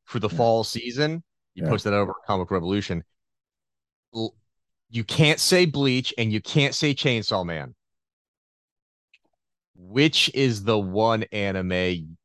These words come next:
Speaker 1: of the ten you listed,
Speaker 2: Mm.
Speaker 1: taking Bleach and Chainsaw Man off the table, what would you pick as the one you're most excited about? I know it's
Speaker 2: Y-
Speaker 1: tough because you like all these, but what would you
Speaker 2: Yeah. Um, I think, uh,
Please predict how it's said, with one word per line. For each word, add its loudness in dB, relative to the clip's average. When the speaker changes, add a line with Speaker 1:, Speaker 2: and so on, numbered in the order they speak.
Speaker 1:
of 0
the -4
ten 2
you 2
listed, 2
Speaker 2:
Mm. -6
Speaker 1:
taking 0
Bleach 0
and 2
Chainsaw 0
Man 0
off 2
the -6
table, -2
what 2
would -2
you -2
pick -2
as -2
the -4
one 0
you're -2
most -4
excited -2
about? -8
I -2
know 4
it's 0
Speaker 2:
Y- -4
Speaker 1:
tough 4
because -6
you 2
like 4
all 6
these, -2
but -4
what 6
would 8
you 8
Speaker 2:
Yeah. 4
Um, 6
I 6
think, 6
uh, 10